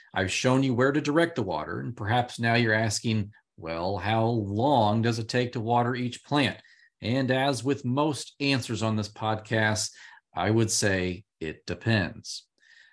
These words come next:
Now, primarily the duration of watering depends on how fast your nozzle delivers water and then how fast your soil absorbs it. Now, in college, we had professors, they,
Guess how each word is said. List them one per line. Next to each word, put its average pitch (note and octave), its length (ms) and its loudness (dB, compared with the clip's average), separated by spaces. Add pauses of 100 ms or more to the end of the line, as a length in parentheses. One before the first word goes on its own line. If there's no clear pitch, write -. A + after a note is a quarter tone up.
(100)
Now, F#2+ 480 0
primarily C#3 540 2
the G#2+ 140 0
duration A2 640 2
of F2 100 -6
watering F2 520 -6
depends A#2+ 420 -2
on G2+ 140 0
how A2 320 2
fast G#2+ 500 -2
your F#2+ 80 -6
nozzle G2+ 480 0
delivers G#2+ 560 0
water F2 460 -4
and G2+ 120 -2
then G2+ 200 -2
how G2 240 -2
fast G2 440 -2
your G2+ 120 -4
soil F2+ 420 -4
absorbs A#2 560 4
it. - 160 -10 (500)
Now, G2+ 160 -2
in B2 120 2
college, B2+ 420 6
we B2 140 4
had C3 120 4
professors, B2+ 640 -2
they, A#2 340 2